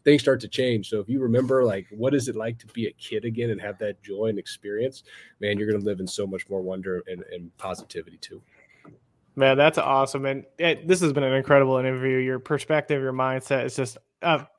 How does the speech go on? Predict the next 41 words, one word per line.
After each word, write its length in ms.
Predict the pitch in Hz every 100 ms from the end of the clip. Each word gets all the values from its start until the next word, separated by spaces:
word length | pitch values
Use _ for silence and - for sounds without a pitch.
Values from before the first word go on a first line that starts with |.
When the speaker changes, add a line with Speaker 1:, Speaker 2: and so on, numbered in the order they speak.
| 180
Speaker 2:
awesome 360 | 175 160 156
for, 160 | 139 143
like, 160 | 135 135
when 220 | 160 175
we 80 | 175
think 180 | 165 160
about 300 | 156 143 135
people 160 | 156 143
who 80 |
are 60 | 147
gonna 140 | 143
watch 280 | 131 131 135
this 260 | 147 139 -
and 140 | 123
future 260 | 135 151 135
minor 260 | 131 131 131
leaguers 420 | 131 131 131 -
who 80 | 127
could 200 | 139 123
be 60 |
watching 380 | 127 110 123 139
this 140 | 131
as 120 | 135 127
well 280 | 135 131
as 80 | 135
they 120 | 135
try 200 | 135 147
to 80 | 135
figure 260 | - 143 135
out 140 | 135
their 120 | 139
journey. 280 | 135 139 151
I 420 | 151 - - -
think 160 | - 160
this 60 | 139
is 80 |
gonna 160 | 139 143
be 100 | 135
amazing. 600 | 127 131 131 127 127 123
And 140 | 123
Austin, 440 | - 135 135 131